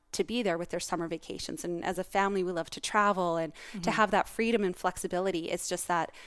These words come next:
Speaker 1: the lifestyle of a photographer didn't fit the vision
Speaker 2: Yeah, it's
Speaker 1: of
Speaker 2: completely
Speaker 1: life that I
Speaker 2: counter
Speaker 1: had.
Speaker 2: to what you were
Speaker 1: Yeah.
Speaker 2: hoping for, yeah.
Speaker 1: Yeah,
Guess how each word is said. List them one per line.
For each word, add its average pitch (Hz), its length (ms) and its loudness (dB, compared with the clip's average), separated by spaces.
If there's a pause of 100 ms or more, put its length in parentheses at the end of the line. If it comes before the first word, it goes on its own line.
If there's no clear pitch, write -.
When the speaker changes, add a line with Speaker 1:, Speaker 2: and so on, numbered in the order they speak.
(140)
Speaker 1:
the 180 100 0
lifestyle 233 720 4
of 240 80 -2
a 254 60 4
photographer 262 800 -2 (260)
didn't 196 280 0
fit - 520 0
the 170 360 0
vision 170 600 0
Speaker 2:
Yeah, 190 100 2 (100)
it's - 200 0
Speaker 1:
of 208 80 10
Speaker 2:
completely - 460 10
Speaker 1:
life 240 40 2
that 233 180 12
I 220 140 12
Speaker 2:
counter 220 220 12
Speaker 1:
had. 185 160 10
Speaker 2:
to 262 160 12
what 208 220 10
you 208 100 8
were 196 120 10
Speaker 1:
Yeah. 220 200 12
Speaker 2:
hoping 196 160 6
for, 165 240 0
yeah. 175 180 4
Speaker 1:
Yeah, 190 240 6